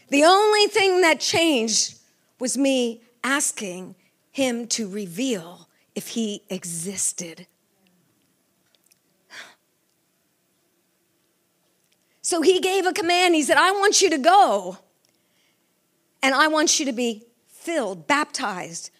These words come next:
with the Holy Spirit." So, hey, out of the five hundred, a hundred and twenty went. I don't know if some had laundry to do or whatever. I don't know why the other ones didn't go,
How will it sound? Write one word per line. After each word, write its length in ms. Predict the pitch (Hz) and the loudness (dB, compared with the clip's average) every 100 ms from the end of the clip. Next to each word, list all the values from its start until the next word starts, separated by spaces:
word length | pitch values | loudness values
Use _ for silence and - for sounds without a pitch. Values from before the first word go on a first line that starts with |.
| _ | _
with 60 | |
the 80 | 214 | -8
Holy 280 | 208 214 196 | -6 -4 -4
Spirit." 420 | - 233 190 160 _ _ _ _ _ _ | -6 -6 -8 -12 _ _ _ _ _ _
So, 420 | - 233 202 285 - | -6 0 0 0 -6
hey, 420 | - 269 233 170 175 _ _ _ _ | -10 -8 -8 -10 -18 _ _ _ _
out 140 | 220 233 | -4 -4
of 60 | |
the 60 | 233 | -4
five 340 | 240 262 311 | -4 -2 -2
hundred, 500 | - 392 330 233 226 - - | -2 0 2 0 -2 -10 -10
a 80 | 262 | -6
hundred 280 | 269 269 262 | -2 -2 -2
and 80 | |
twenty 280 | 240 262 254 | -4 -4 -2
went. 400 | 262 220 - - _ _ _ _ - - | -2 -4 -8 -16 _ _ _ _ -20 -4
I 140 | 214 | -2
don't 100 | 240 | 0
know 180 | 262 247 | 0 2
if 60 | 240 | 0
some 380 | - 254 262 277 | -2 -2 0 -2
had 160 | 226 | -2
laundry 460 | 220 240 285 294 294 | 0 0 0 0 -2
to 100 | 285 | -2
do 680 | 233 294 285 277 277 277 262 | -2 0 4 4 6 6 6
or 280 | 190 190 | 4 2
whatever. 420 | 208 240 294 285 254 | 2 6 6 6 6
I 160 | 262 | 6
don't 160 | 294 294 | 4 4
know 180 | 285 262 | 4 6
why 460 | 269 302 311 302 | 6 6 4 4
the 160 | 285 262 | 4 6
other 240 | 285 302 | 6 6
ones 240 | 277 269 247 | 2 0 2
didn't 240 | 277 254 | 2 4
go, 400 | 285 294 214 | 2 4 4